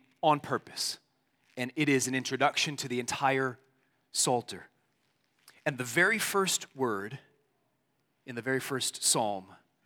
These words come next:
is the word happy. At least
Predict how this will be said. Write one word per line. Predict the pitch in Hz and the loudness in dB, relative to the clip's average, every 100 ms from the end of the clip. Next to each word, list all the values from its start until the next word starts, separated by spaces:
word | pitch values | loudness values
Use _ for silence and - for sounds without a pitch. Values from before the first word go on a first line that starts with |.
| _ _ _ _ _ | _ _ _ _ _
is | 127 113 | -4 -4
the | 120 | -4
word | 113 110 104 - - _ _ _ _ _ | -4 -4 -4 -8 -20 _ _ _ _ _
happy. | - 123 95 87 - _ _ _ _ _ _ _ _ _ _ _ | -6 -2 -2 -4 -20 _ _ _ _ _ _ _ _ _ _ _
At | 123 | -6
least | 110 - - | -2 -2 -4